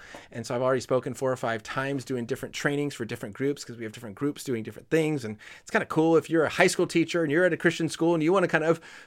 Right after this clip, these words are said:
figure out how to redo chapel, maybe you can comment and, and, and I'll talk about more of that on a later date. But, um, it's a lot of fun.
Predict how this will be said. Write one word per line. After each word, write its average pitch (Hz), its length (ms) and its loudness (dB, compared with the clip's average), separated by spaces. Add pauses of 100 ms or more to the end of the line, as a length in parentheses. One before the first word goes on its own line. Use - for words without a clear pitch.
figure 190 180 4
out 139 80 0
how 175 80 4
to 165 100 6
redo 160 260 6
chapel, 143 320 2
maybe 135 220 0
you 127 60 -4
can 139 140 -4
comment 123 400 -2
and, 113 180 -6 (260)
and, 113 140 -6
and 113 280 -6
I'll 117 60 -2
talk 127 200 -2
about 120 200 -2
more 117 300 -2
of 110 140 -4
that 110 340 -4
on 110 140 -6
a 107 40 -4
later 107 280 -2
date. 101 280 -2
But, 107 200 -4 (320)
um, 127 400 4 (640)
it's 143 100 -2
a 160 40 4
lot 156 120 10
of 147 80 2
fun. 110 240 0